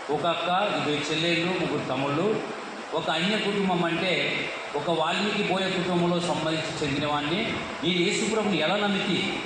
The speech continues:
ఎవరి ద్వారా నమ్ముకుంటే, ఎట్లా నమ్ముకుంటే, మూడు క్లుప్త సందేశాల ద్వారా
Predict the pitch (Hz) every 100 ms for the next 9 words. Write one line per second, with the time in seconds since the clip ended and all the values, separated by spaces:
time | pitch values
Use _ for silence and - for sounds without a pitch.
0 | - 143 190 220 214 208 202 185 190 170
1 | - 151 214 214 208 180 196 165 131 220
2 | 262 - 202 - 208 180 180 196 185 175
3 | 170 170 139 131 170 131